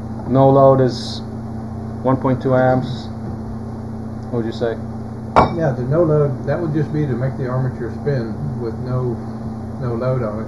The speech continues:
Speaker 2: And you start putting a load, of course, you're gonna consume more power.
Speaker 1: How many factor of, what's our guess, two, three times more, I would say.
Speaker 2: I don't know.
Speaker 1: Um,
Speaker 2: What, what is, what is the
Speaker 1: I would
Speaker 2: motor,
Speaker 1: say
Speaker 2: what does it say the motor's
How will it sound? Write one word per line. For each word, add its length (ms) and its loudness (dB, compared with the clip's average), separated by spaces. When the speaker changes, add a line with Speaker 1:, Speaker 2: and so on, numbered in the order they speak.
Speaker 2:
And 140 -2
you 60 -2
start 220 0
putting 180 -2
a 80 -4
load, 300 2
of 80 -6
course, 300 -4
you're 140 -6
gonna 180 -6
consume 360 -4
more 200 -6
power. 280 -4
Speaker 1:
How 160 6
many 240 4
factor 440 4
of, 260 -4
what's 280 -2
our 140 2
guess, 400 2
two, 160 4
three 460 0
times 320 0
more, 320 2
I 100 -2
would 140 -2
say. 240 0
Speaker 2:
I 40 -2
don't 1300 -8
know. 100 -4
Speaker 1:
Um, 320 2
Speaker 2:
What, 160 2
what 140 2
is, 80 0
what 160 2
is 100 -2
the 60 -2
Speaker 1:
I 20 0
would 180 4
Speaker 2:
motor, 20 -2
Speaker 1:
say 200 2
Speaker 2:
what 500 -6
does 120 -2
it 40 -4
say 100 0
the 100 -2
motor's 340 -2